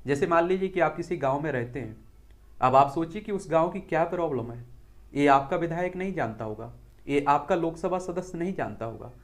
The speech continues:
आपके प्रधानमंत्री को मालूम नहीं होगा कि उस गांव की क्या समस्या है। इसके बारे में आपका जो प्रधान है,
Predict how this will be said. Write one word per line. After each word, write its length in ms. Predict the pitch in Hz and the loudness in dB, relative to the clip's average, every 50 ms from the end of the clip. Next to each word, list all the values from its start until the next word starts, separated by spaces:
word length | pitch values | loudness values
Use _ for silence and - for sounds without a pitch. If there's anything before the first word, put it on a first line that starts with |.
| - - - - | -20 -6 0 2
आपके 240 | 135 123 127 185 180 | 2 2 2 0 -2
प्रधानमंत्री 580 | 180 175 170 175 175 180 180 175 190 185 190 | 0 0 -2 -2 -2 -4 -4 -2 0 0 0
को 100 | 185 185 | 0 0
मालूम 260 | 170 175 170 170 170 | 2 2 2 2 2
नहीं 120 | 175 185 196 | 0 0 0
होगा 200 | 214 208 208 196 | 0 0 0 0
कि 120 | 202 185 | -2 -4
उस 180 | 165 160 160 156 | -6 -6 -4 -2
गांव 160 | 156 156 160 | -2 -2 -2
की 120 | 156 170 165 | -2 -4 -6
क्या 160 | 160 143 117 | -4 -4 -4
समस्या 380 | 117 123 110 107 110 - - 107 | -4 -6 -8 -10 -12 -12 -14 -14
है। 180 | 123 135 - - - - - - - - - - - - - - - - - - | -14 -14 -14 -16 -18 -20 -20 -20 -20 -20 -20 -20 -20 -20 -20 -20 -20 -18 -8 -2
इसके 600 | 156 170 190 180 - - 240 240 233 240 233 233 220 | 0 0 0 0 -2 -4 -4 -4 -2 0 2 2 4
बारे 260 | 208 185 175 175 185 | 6 6 6 6 4
में 120 | 185 196 | 2 2
आपका 400 | 180 160 156 151 - - 180 175 175 | 2 2 2 0 0 2 2 2 2
जो 160 | 160 147 165 156 | 2 2 -2 -2
प्रधान 640 | 160 - 156 147 135 131 123 131 147 156 170 170 147 | -2 0 0 0 0 -2 -4 -4 -2 -2 -2 -2 -4
है, 200 | 123 104 101 | -8 -12 -14